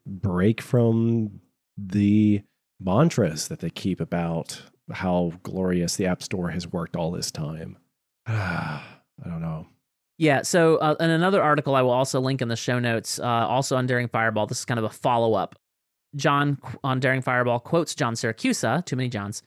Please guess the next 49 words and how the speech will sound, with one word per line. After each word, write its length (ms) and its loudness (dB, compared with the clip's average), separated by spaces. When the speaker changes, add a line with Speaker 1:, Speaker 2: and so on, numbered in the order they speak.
Speaker 2:
uh, 120 2
he, 220 0
and 320 0
John 200 2
Siracusa 440 0
says, 220 -2
"Sure, 300 4
your, 300 6
quote, 260 4
reader 580 6
app 340 0
can 180 0
include 400 4
one," 600 4
and 140 0
then 120 2
in 60 -2
parentheses, 600 -2
the 160 -2
letter, 320 2
the 100 -2
number 280 2
one, 500 2
"approved 480 0
link 300 2
to 100 -2
your 140 4
website. 480 0
But 160 4
will 160 8
you 120 2
be 140 2
allowed 340 4
to 60 2
have 220 2
any 240 2
text 520 -2
near 420 4
that 240 2
link 280 0
explaining 500 -2
why 100 4
someone 340 -2
might 280 -2
want 160 0
to 80 -12
tap 260 -2
on 140 0
it, 120 -2